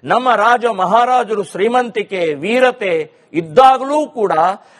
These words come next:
ನಮ್ಮ ವೀರತೆಯ ಮೂಲಕ ಪಕ್ಕದ ಮುಂದಿನ ದೇಶಗಳಲ್ಲಿ ಹೋಗಿ ದಾಳಿ ಮಾಡಿ, ಅವರನ್ನು ಲೂಟಿ ಮಾಡಿ, ಮತಾಂತರ ಮಾಡಿದಂಥ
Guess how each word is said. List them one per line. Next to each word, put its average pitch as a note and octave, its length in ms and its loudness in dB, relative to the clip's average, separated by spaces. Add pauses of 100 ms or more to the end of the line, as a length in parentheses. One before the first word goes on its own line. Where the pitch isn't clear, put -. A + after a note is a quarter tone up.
ನಮ್ಮ G3 240 -6
ವೀರತೆಯ A3+ 680 0
ಮೂಲಕ G3+ 440 -2
ಪಕ್ಕದ F#3 540 -2
ಮುಂದಿನ F#3 460 -4
ದೇಶಗಳಲ್ಲಿ E3+ 600 -6
ಹೋಗಿ D#3+ 320 -4
ದಾಳಿ G#3 320 0
ಮಾಡಿ, F3+ 280 -6
ಅವರನ್ನು D#3 320 -6
ಲೂಟಿ A3+ 340 -4
ಮಾಡಿ, E3 340 -6
ಮತಾಂತರ A#3+ 540 -2
ಮಾಡಿದಂಥ E3 480 -6